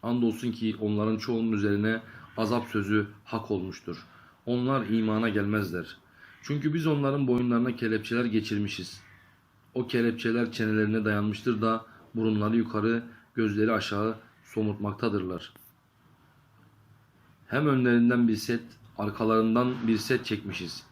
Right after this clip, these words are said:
Kendilerini sarmışızdır. Baksalar da görmezler.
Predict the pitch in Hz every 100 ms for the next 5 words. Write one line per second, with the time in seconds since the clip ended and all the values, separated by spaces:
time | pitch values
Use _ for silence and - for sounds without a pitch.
0 | - - - - - 113 113 117 127 127
1 | 113 110 117 104 95 92 - - _ _
2 | _ - 110 - 113 131 113 113 117 101
3 | 104 98 104 104 92 82